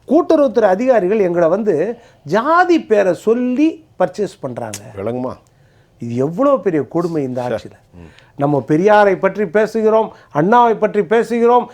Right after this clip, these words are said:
Speaker 1: அ, சமூக நீதியை பற்றி பேசுகிறோம், நம்முடைய திராவிட சித்தாந்தத்தை பேசுகிறோம், திராவிட மாடல்னு சொல்றீங்க. இந்த மாடல்ல கூட்டு, ஏதோ ஒரு இடத்துல கூட நடந்திருக்கலாம். கூட்டுத்துறை அதிகாரிகள் ஜாதி பெயரை சொல்லி பர்ச்சேஸ்னா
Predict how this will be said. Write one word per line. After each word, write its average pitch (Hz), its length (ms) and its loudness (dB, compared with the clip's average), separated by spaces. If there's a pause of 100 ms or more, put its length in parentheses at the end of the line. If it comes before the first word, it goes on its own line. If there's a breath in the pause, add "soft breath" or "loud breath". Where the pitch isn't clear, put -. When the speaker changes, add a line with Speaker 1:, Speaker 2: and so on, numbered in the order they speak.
(200 loud breath)
Speaker 1:
அ, 185 80 2
சமூக 262 400 2
நீதியை 240 340 2
பற்றி 220 220 -4
பேசுகிறோம், 240 540 2 (240 loud breath)
நம்முடைய 220 380 4
திராவிட 254 480 4
சித்தாந்தத்தை 226 580 -2
பேசுகிறோம், 214 440 0 (240 loud breath)
திராவிட 262 440 6
மாடல்னு 269 680 4
சொல்றீங்க. 208 440 0 (220 loud breath)
இந்த 240 380 4
மாடல்ல 220 720 4 (380 loud breath)
கூட்டு, 277 380 2
ஏதோ 285 320 4
ஒரு 302 180 8
இடத்துல 302 140 2
கூட 302 180 6
நடந்திருக்கலாம். 247 520 2
கூட்டுத்துறை 285 260 2
அதிகாரிகள் 220 600 0 (240 soft breath)
ஜாதி 320 440 2
பெயரை 247 280 4
சொல்லி 220 240 -2
பர்ச்சேஸ்னா 208 680 -2